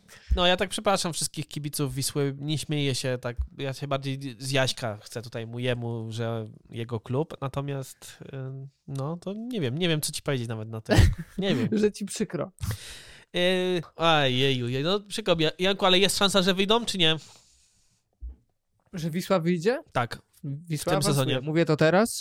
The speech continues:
Speaker 2: i jak możecie mnie za rok o tej porze zapytać.
Speaker 1: No, to mówi, że wyjdzie, tak? Awansuje.
Speaker 2: Mhm.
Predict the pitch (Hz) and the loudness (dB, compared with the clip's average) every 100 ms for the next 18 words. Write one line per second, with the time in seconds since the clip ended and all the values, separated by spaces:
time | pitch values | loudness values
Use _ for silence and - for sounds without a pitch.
0 | - 117 143 139 - 143 139 143 135 131 | -4 0 0 0 -4 -6 -6 -6 -6 -6
1 | 131 135 135 123 - - - 135 139 131 | -2 0 0 -2 -8 -16 -6 0 0 2
2 | 139 127 120 165 220 262 269 156 220 - | 2 2 2 2 2 4 4 4 2 -2
3 | _ _ _ - 139 147 196 208 196 127 | _ _ _ -6 -4 0 2 4 4 2
4 | 113 170 202 - 165 156 131 123 139 220 | 2 2 0 -6 -4 -2 -2 -2 -4 -6
5 | 170 175 | -8 -8